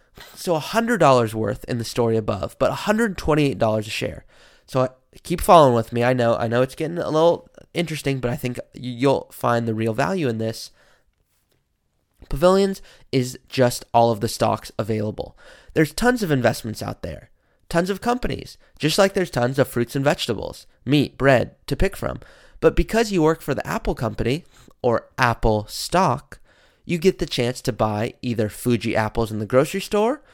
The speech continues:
or, in this example, Apple stock. So back to the options.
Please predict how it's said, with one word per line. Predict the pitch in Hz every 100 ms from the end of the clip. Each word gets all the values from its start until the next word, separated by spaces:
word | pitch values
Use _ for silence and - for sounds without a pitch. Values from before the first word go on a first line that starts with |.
| - _
or, | - 151
in |
this | 190 247
example, | 190 135 117 104 127 175 _ - - _ -
Apple | 120 113 127
stock. | - 226 233 - _ - _ _ _ _ _ _
So | - 131
back | 110 113 -
to | 123
the | 143
options. | 175 202 - - - -